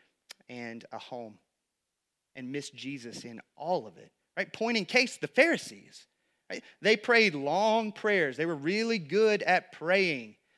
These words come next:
They were worthy of imitating in that regard. They knew the Old Testament forwards and backwards. The Apostle Paul is a great example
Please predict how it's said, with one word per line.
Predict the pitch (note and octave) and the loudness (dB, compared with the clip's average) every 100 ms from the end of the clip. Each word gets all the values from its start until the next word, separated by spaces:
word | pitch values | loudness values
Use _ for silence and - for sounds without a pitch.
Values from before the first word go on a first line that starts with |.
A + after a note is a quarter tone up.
| _ - | _ -6
They | |
were | F#3+ | -4
worthy | D3 D#3+ G#3+ G#3 | -2 2 2 4
of | F#3+ | 0
imitating | D#3 G#3+ G#3 F3+ E3+ E3+ | 0 -4 -2 -2 0 -2
in | E3+ | -2
that | F3 E3 | -2 -2
regard. | D#3+ C3 E3 F#3 D3+ - - | -6 -4 2 2 2 -2 -4
They | D#3 F#3+ | 0 2
knew | F3+ F3+ G#3+ A#3 A3 - - | 2 0 0 0 -4 -8 -4
the | F#3+ | 0
Old | G3 - | 0 2
Testament | G#3 G3+ - F3+ E3 - _ _ | 2 2 -4 -4 -4 -6 _ _
forwards | F#3+ G#3 G3+ G3+ E3 | 0 2 4 2 0
and | F3 C#3 | -6 0
backwards. | E3+ F#3 F#3 D3+ C3 B2 | 4 4 2 -4 -6 -8
The | D#3 | -6
Apostle | D#3 - F#3 - F#3 | -4 -2 -2 -2 -4
Paul | - G3 G3+ | 0 4 4
is | D3+ | 2
a | D3 | -2
great | B2+ C3+ F3 F#3+ | -8 -2 2 2
example | D#3+ A#2+ E3 G3+ G3 E3 D3+ | 0 -2 -2 -2 -2 -2 -4